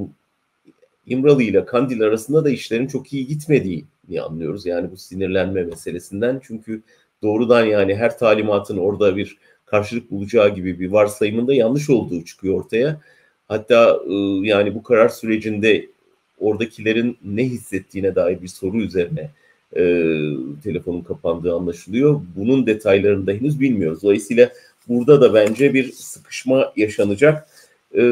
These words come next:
Dem'in durumu enteresan. Çünkü Dem kendisi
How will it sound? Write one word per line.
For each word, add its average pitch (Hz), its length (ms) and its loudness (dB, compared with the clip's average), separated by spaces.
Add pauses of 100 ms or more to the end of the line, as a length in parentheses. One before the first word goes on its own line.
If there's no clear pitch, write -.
(380)
Dem'in 151 440 6
durumu 113 460 2 (120)
enteresan. 104 720 0
Çünkü 135 380 -4
Dem 147 400 2 (220)
kendisi 131 680 -2